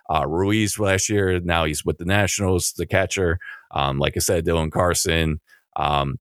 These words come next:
some top prospects I already knew, like Julio, Adley, and stuff like that. But it got to make me know much more. And like you said, it's fantastic for Major League Baseball. It's fantastic for the fans, for these, um, younger generation to learn about these prospects from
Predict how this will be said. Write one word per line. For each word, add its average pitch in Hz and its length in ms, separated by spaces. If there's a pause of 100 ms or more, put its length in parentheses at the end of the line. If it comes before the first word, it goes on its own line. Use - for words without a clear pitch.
some 156 300
top 135 260
prospects 127 460
I 113 60
already 104 260
knew, 98 240
like 80 240
Julio, 82 560
Adley, 76 500
and 71 140
stuff 82 220
like 73 140
that. 78 220
But - 140 (640)
it 139 60
got 113 220
to 95 200 (340)
make 110 280
me 98 360 (280)
know 87 220
much 85 300
more. 92 300
And 107 160
like 104 180
you 110 60
said, 104 340
it's 90 180
fantastic 92 600
for 78 340
Major 82 280
League 78 180
Baseball. 104 600 (220)
It's - 100
fantastic 85 540
for 87 140
the 73 60
fans, 82 380
for 80 220
these, 76 440 (120)
um, 71 340
younger 104 260
generation 76 580
to 90 100
learn 80 220
about 73 260
these 76 160
prospects - 640
from 73 300